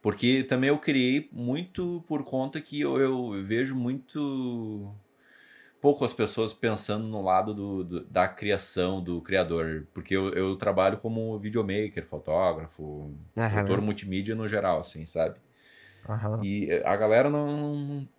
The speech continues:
Speaker 1: tem uma galera que não tá ligada no, no, nesse processo, sabe? E... e eu tento trazer esse processo no, no podcast, sabe? E,
Speaker 2: Hum.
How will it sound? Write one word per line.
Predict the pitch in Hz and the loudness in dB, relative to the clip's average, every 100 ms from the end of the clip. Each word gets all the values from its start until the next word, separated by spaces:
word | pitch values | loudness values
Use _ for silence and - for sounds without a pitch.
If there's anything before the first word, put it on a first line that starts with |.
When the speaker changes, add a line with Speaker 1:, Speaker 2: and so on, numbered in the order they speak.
| - - - 101 | -20 -18 -16 -2
Speaker 1:
tem | 131 | 2
uma | 151 | 4
galera | 135 123 135 | 6 6 4
que | 143 | 2
não | 143 131 | -2 0
tá | 131 | 2
ligada | 127 92 90 87 90 | 4 4 4 4 0
no, | 85 82 | -2 -6
no, | 80 82 78 | -4 -6 -4
nesse | 80 78 - | -6 -8 -6
processo, | 82 - 76 76 - | -6 -4 -6 -6 -8
sabe? | - 76 76 | -8 -8 -8
E... | 78 78 78 78 80 78 _ _ _ _ | -10 -10 -10 -12 -14 -20 _ _ _ _
e | 143 | 0
eu | 151 | 0
tento | 151 175 180 | 2 -2 0
trazer | - 185 160 165 | 0 0 0 -2
esse | 165 - | -2 0
processo | 139 - 127 127 | 0 2 -2 -2
no, | 135 127 | -8 -8
no | 127 | -6
podcast, | - 117 - 95 92 - | -6 -6 -2 -4 -4 -10
sabe? | - 73 73 | -10 -10 -10
E, | 73 71 71 _ _ _ _ | -10 -12 -16 _ _ _ _
Speaker 2:
Hum. | - | -10